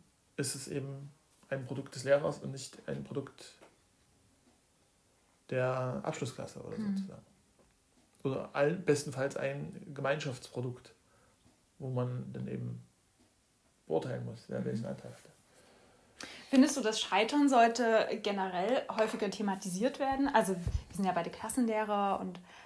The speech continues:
Speaker 2: haben auch, ähm, naja, dafür extra Verfügungsstunden oder Lernen, Lernen heißt es ja als schönes Fach. Ähm, sollte das aber allgemein auch stärker thematisiert werden mit Schülern, das Scheitern?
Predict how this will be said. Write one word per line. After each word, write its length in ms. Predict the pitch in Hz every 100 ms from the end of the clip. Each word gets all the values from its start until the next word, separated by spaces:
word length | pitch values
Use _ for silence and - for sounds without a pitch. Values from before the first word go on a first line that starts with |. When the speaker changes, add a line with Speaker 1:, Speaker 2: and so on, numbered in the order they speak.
| - -
Speaker 2:
haben 240 | 190 185 -
auch, 400 | 165 170 - -
ähm, 220 | 190 - 175 - - _ _ _
naja, 260 | 220 208 175
dafür 240 | 180 202
extra 220 | 185 - 202
Verfügungsstunden 1120 | 202 285 285 269 254 - 226 220 214 208 202
oder 380 | - 185 165 170 - -
Lernen, 340 | 190 185 240 220
Lernen 380 | 202 208 208 196
heißt 160 | 202
es 100 | 190
ja 100 | 196
als 160 | - -
schönes 300 | 214 196 -
Fach. 200 | - 185 - - - - -
Ähm, 300 | 196 185 180 - _ _ - - _ - _
sollte 260 | - 208 202
das 140 | 202
aber 200 | 185 165
allgemein 480 | 180 190 170 185 262
auch 100 | 196
stärker 540 | - 180 208 214 208
thematisiert 580 | 208 202 180 185 202 240
werden 140 | 302 254
mit 120 | 247
Schülern, 360 | 285 277 277
das 120 | 254 -
Scheitern? 540 | 208 220 269 269